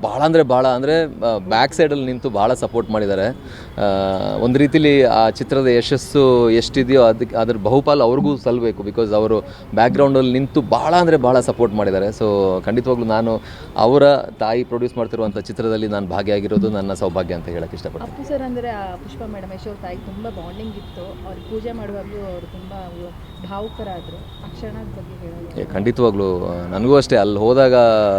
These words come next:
Speaker 1: ನನಗೆ actually ನಿ-, ನಿಲ್ಲಕ್ಕೆ ಆಗಲಿಲ್ಲ. ಆ, because ಅವ್ರನ್ನ ಭಾಳ ಅಂದರೆ ಭಾಳ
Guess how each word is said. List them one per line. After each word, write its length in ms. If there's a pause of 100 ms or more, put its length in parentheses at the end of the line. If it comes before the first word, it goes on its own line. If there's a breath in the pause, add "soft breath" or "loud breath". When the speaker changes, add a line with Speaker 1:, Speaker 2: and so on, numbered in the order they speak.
(360)
Speaker 1:
ನನಗೆ 200
actually 320
ನಿ-, 240
ನಿಲ್ಲಕ್ಕೆ 340
ಆಗಲಿಲ್ಲ. 360
ಆ, 1300
because 260
ಅವ್ರನ್ನ 260
ಭಾಳ 260
ಅಂದರೆ 200
ಭಾಳ 220